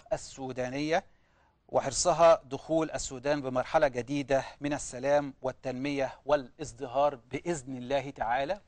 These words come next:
ومصر تقف بجانب الشعب، آه، آه، آه، السوداني في هذا الاتجاه. مصر مع السودان قلبا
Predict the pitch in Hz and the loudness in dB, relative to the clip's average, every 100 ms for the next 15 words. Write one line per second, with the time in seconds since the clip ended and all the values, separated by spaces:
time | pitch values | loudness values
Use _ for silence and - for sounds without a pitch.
0 | _ 127 156 - 131 139 _ _ _ - | _ -2 -2 -2 -12 -18 _ _ _ 4
1 | 165 139 - 131 127 147 139 117 _ _ | 4 4 -10 -8 -2 0 -2 -6 _ _
2 | - - 165 131 120 _ 123 120 - 123 | -14 -2 2 2 2 _ -4 -4 -4 -4
3 | 117 120 117 - 120 - 127 147 143 135 | -4 -4 -6 -6 -10 -10 -6 -4 -4 -6
4 | 123 131 131 123 120 120 190 - _ _ | -6 -4 -4 -6 -8 2 2 0 _ _
5 | _ _ _ - - - - 165 202 170 | _ _ _ -20 -20 -20 2 4 4 0
6 | 180 185 175 - 151 147 170 185 180 - | 2 4 4 0 -6 0 2 2 0 4
7 | 170 156 143 156 151 | 4 6 4 4 0